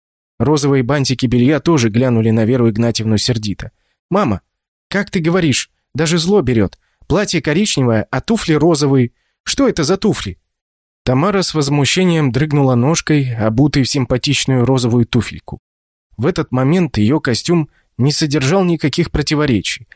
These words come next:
Халатик тоже розовый, и чулки розовые. Вера Игнатьевна задержала щетку и сочувственно посмотрела на ножку Тамары. «Ну что же, купим? Вот будет получка».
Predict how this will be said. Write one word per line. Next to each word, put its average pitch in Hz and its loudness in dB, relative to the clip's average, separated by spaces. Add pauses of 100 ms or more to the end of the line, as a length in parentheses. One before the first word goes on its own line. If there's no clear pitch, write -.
(120)
Халатик 135 -2
тоже 156 0
розовый, 139 2
и 113 -2
чулки 117 -2
розовые. 131 0 (320)
Вера 160 0
Игнатьевна 147 0
задержала 123 0
щетку - -2 (260)
и 127 0
сочувственно 151 0
посмотрела 127 0
на 117 0
ножку 107 0
Тамары. 95 -2 (420)
«Ну 170 2
что 147 0
же, 101 -4 (220)
купим? 170 0 (420)
Вот 135 0
будет 196 0
получка». 127 0